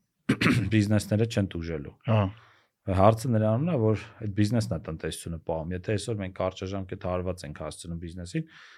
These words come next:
Speaker 1: վաղվա օրը լավը չի լինելու։
Speaker 2: Դե հիմա իմ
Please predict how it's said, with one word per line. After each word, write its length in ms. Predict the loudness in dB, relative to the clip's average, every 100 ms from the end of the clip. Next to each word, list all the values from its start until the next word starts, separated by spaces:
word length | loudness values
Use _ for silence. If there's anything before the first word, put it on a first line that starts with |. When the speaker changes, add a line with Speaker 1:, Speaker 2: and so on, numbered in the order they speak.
| _ 0
Speaker 1:
վաղվա 380 | 2 4 4
օրը 240 | 4 4 2 0 -4
լավը 280 | -4 -4
չի 160 | -6 -8
լինելու։ 340 | -10 -12 -20 -20 -20 -20 -20
Speaker 2:
Դե 180 | 4 8
հիմա 240 | 8 8 4
իմ 220 | 4 4